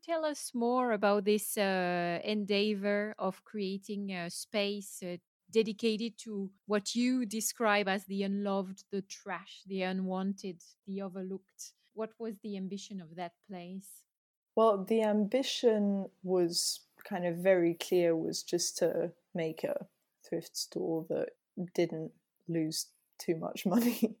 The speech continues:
Speaker 2: And, uh, and also one of the objectives was that it re-spark life in the town centre, because it was in a suburb, in a Parisian suburb, uh,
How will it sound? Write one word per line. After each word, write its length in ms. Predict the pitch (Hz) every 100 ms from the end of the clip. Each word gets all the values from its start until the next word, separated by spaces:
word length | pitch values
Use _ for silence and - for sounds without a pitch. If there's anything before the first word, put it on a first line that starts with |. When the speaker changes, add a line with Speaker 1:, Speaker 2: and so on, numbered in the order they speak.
| -
Speaker 2:
And, 340 | 190 190 180
uh, 500 | 185 170 165 160 160 -
and 200 | 185 180
also 640 | 175 180 175 - 170 156 160 -
one 180 | 170 185
of 120 | 170
the 80 | 165
objectives 680 | 160 175 160 - 165 156 -
was 260 | 170 165 -
that 160 | 160 175
it 160 | 156 - 165 165
re-spark 1200 | 175 170 170 165 160 _ - - - 180 - -
life 480 | 180 160 165 - -
in 180 | 170 160
the 80 | 160
town 360 | - 165 165
centre, 420 | - 170 170 175
because 260 | 160 175 170
it 100 | 160
was 160 | 160 170
in 140 | 160
a 80 | 160
suburb, 580 | - 175 160 147 147 180 180
in 180 | 165
a 60 | 160
Parisian 420 | - 175 160 165
suburb, 600 | 165 165 160 160 156 165 -
uh, 320 | - - -